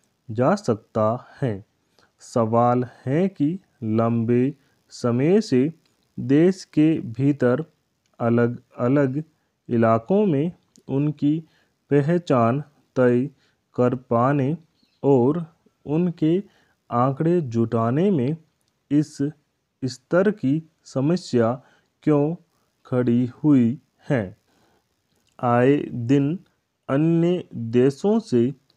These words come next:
लगती सीमा को सुरक्षित करने के लिए व्यापक धनराशि खर्च करने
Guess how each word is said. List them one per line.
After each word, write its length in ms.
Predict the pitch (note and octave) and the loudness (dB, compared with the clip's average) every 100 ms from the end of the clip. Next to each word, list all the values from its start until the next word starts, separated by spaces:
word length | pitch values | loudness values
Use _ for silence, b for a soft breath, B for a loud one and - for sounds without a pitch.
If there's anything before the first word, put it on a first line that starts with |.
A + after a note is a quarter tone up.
| _ _ B2 | _ _ -2
लगती 760 | A#2 B2+ D#3 D#3+ E3 F3 G3 - _ | 2 2 2 -2 -2 -2 -4 -10 _
सीमा 560 | - - B2 B2 D#3 A3 | -12 -2 0 2 0 0
को 400 | - A#2 C3+ - _ _ | 0 -2 -2 -6 _ _
सुरक्षित 800 | _ D3+ E3+ E3+ F3+ E3 - F#3+ _ _ _ _ | _ -2 -2 -2 -4 -4 -6 -12 _ _ _ _
करने 560 | - A#2+ B2 D#3 F#3+ G3+ - | -2 -2 0 -2 0 -2 -2
के 220 | D#3 D#3+ | 0 2
लिए 580 | F3 B2+ A2 A2 A2+ D3 - _ _ - | 2 0 2 2 2 0 -8 _ _ -10
व्यापक 680 | A2+ B2+ C#3 - D#3+ - - _ A#2+ | 0 2 2 0 -2 -4 -16 _ -14
धनराशि 920 | A2 A#2+ A#2+ A#2 C3 D#3+ - B2+ D3+ - _ - | -4 -2 0 2 2 2 0 -2 -2 -10 _ -2
खर्च 480 | B2 A#2 A2+ - C#3 b b b _ | 2 2 0 -10 -18 b b b _
करने 680 | C3+ D3 D#3 F3 F3+ F#3+ E3+ | 2 2 2 0 -2 -4 -6